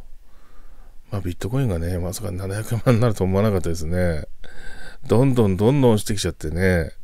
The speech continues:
二百五十万からね、まあ、八十万とか七十万とか六十万が長かったですからね。だか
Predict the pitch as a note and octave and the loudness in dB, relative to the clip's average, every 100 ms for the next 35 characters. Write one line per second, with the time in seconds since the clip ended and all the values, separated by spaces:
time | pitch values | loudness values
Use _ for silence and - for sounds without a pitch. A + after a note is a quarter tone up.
0 | - F2 F2 F#2 F2 F2 F2+ F2 D2+ C#2+ | -4 -2 0 0 0 0 2 0 0 0
1 | F2+ E2+ D2 - - - - - - - | 2 2 2 -4 -8 -6 -6 -6 -8 -8
2 | - - G2+ G2 F#2+ F#2 F#2 F2+ F#2+ G#2 | -6 0 4 6 6 4 2 -2 0 0
3 | G#2 G#2 G2+ F#2+ F2+ F#2 F#2 F#2 F#2 F#2 | 0 0 -2 -4 -4 -2 -2 -2 -2 -2
4 | F2+ F2+ F2 - F2+ F2+ F2 E2+ F2 F2+ | -4 -2 -4 -2 -2 -2 -4 -4 -6 -6
5 | F#2 G#2 C3+ D#3+ D3+ - A#2+ - G#2+ G2+ | -2 0 2 0 2 2 2 -4 -4 -6
6 | G2+ G2+ F#2+ | -6 -4 -4